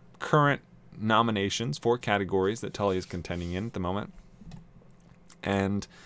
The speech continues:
I really enjoyed it. I had a great time with this movie. It's not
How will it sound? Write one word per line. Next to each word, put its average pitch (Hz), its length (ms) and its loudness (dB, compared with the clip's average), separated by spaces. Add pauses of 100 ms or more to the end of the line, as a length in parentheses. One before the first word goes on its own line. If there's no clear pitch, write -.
(640)
I 135 140 10
really 180 360 6
enjoyed 101 300 6
it. - 80 -10
I 156 80 8
had 165 80 8
a 185 40 8
great 120 320 4
time 123 180 2
with 123 80 0
this 120 160 -4
movie. 127 360 0
It's 110 140 -6
not 127 220 4